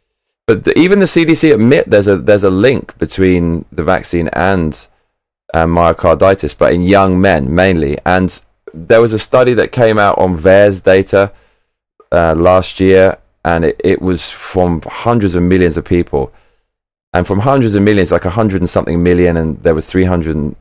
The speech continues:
three hundred million shots or something taken in America, there was about one thousand three hundred registered cases of myocarditis, which is very small. But it said that there's a link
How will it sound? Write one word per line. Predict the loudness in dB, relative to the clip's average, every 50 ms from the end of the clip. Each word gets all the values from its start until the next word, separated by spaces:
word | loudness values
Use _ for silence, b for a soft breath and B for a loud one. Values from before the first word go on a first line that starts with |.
| _ _ _ _ _ _ _ _
three | -6 -4 -2
hundred | -2 -2 -2 -2
million | 0 0 -2 -2 -4
shots | -4 -2 -2 -2 -2 -2 -4
or | -8
something | -8 -8 -8 -8
taken | -4 -2 -2 -2 -2 -4 -4
in | -4
America, | -2 -2 0 0 0 0 -2 -2 -2 -2 -4 -6 _ _ _ b b b b b b b
there | 0 0
was | 0 0
about | 0 0 0 0 0 -4 -8 -16 -18 -12
one | -4 -2 0 0 0 0 0
thousand | 0 0 2 2 2 0 -2 -4 -8
three | -8 -6 -4 -2
hundred | -2 -2 -4 -6 -4 -2
registered | -2 -2 -2 -2 -6 -10 -8 -4
cases | -2 -2 -2 -2 -4 -6 -6
of | -2
myocarditis, | -2 0 -2 -2 -2 -2 -2 0 0 0 0 -2 -6 -12 -12 -10
which | -10 -10 -8
is | -8 -4
very | 0 0 0 -2
small. | -2 -4 -2 0 0 0 -2 -4 -8 _ _ _ _ _ _ _ -2
But | 0 0
it | 0 0 -2 -6
said | -2 0 0 0 0 -2
that | 0 0 0 0 -2 -2 0
there's | 0 0 0
a | 0 0
link | 0 0 0 -2 -2 -6 -12